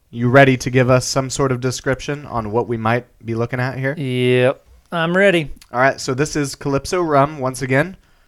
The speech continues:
Speaker 1: for National Rum Day.
Speaker 2: National Rum
Speaker 1: Maybe.
Speaker 2: Day.
Speaker 1: I don't know. The internet
Speaker 2: It's still,
Speaker 1: could be lying.
Speaker 2: yeah, it still is. Okay, we're
Speaker 1: Okay.
Speaker 2: good.
Speaker 1: Yep.
Speaker 2: All
Speaker 1: For
Speaker 2: right,
Speaker 1: now.
Speaker 2: I'm gonna, I'm gonna get in there. Let's see what we got.
Speaker 1: All right. Give it a little taste, or you go and sniff. Yep.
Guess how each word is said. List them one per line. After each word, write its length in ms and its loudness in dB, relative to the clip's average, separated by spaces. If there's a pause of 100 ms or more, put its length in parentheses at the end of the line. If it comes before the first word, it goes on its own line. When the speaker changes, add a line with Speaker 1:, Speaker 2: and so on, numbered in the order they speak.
(240)
Speaker 1:
for 120 -6
National 420 4
Rum 240 2
Day. 260 4 (480)
Speaker 2:
National 420 -6
Rum 80 -4
Speaker 1:
Maybe. 320 0
Speaker 2:
Day. 120 -16
Speaker 1:
I 120 2
don't 120 0
know. 220 -8 (400)
The 120 0
internet 200 -2
Speaker 2:
It's 60 0
still, 200 4
Speaker 1:
could 60 4
be 40 2
lying. 140 2
Speaker 2:
yeah, 120 6
it 60 0
still 240 -4
is. 240 -10
Okay, 220 -12
we're 100 -10
Speaker 1:
Okay. 160 -2
Speaker 2:
good. 60 -8 (280)
Speaker 1:
Yep. 280 -2 (140)
Speaker 2:
All 120 -4
Speaker 1:
For 60 2
Speaker 2:
right, 60 2
Speaker 1:
now. 120 6
Speaker 2:
I'm 80 0
gonna, 300 0
I'm 120 -4
gonna 160 -2
get 140 -2
in 100 -2
there. 240 -4 (140)
Let's 160 -18
see 100 -8
what 120 -4
we 60 -8
got. 180 -4
Speaker 1:
All 140 2
right. 260 6 (380)
Give 180 2
it 80 0
a 40 8
little 320 6
taste, 640 0
or 160 2
you 120 2
go 160 8
and 120 4
sniff. 420 -2
Yep. 280 4